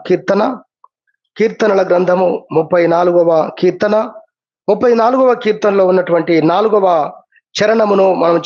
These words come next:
చదువుకుందాం. "నేను యెహోవా యొద్ద విచారణ చేయగా ఆయన నాకు ఉత్తరం ఇచ్చెను. నాకు కలిగిన భయములన్నిటిలో నుండి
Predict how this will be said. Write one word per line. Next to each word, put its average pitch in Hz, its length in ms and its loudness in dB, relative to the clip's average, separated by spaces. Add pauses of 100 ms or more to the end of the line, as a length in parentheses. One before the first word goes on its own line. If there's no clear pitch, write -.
చదువుకుందాం. 160 560 0 (580)
"నేను 240 240 2
యెహోవా 285 420 2
యొద్ద 247 300 0
విచారణ 220 680 0 (140)
చేయగా 190 560 0 (460)
ఆయన 233 260 2
నాకు 202 280 0
ఉత్తరం 214 300 -2
ఇచ్చెను. 170 580 -2 (360)
నాకు 233 380 0
కలిగిన 277 480 0
భయములన్నిటిలో 254 1040 2
నుండి 202 420 0